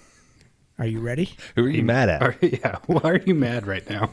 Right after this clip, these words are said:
Speaker 1: I, I'm not mad.
Speaker 2: Are you just
Speaker 1: I'm s-
Speaker 2: stoked?
Speaker 1: I'm super excited to be here today, guys.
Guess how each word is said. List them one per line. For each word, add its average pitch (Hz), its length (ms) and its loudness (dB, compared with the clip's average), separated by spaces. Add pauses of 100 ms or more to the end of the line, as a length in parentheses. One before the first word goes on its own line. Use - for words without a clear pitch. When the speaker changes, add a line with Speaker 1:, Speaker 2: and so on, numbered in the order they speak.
(100)
Speaker 1:
I, - 140 -8 (120)
I'm - 140 -6 (120)
not 143 120 -8
mad. 139 460 -4 (1400)
Speaker 2:
Are - 60 0
you 92 80 4
just - 300 0
Speaker 1:
I'm 92 40 4
s- 92 40 6
Speaker 2:
stoked? - 220 0 (480)
Speaker 1:
I'm 120 140 -4
super 131 420 2
excited 117 420 -2
to 135 80 -14
be 127 160 -6
here 123 160 -4
today, 135 300 -8
guys. - 400 -8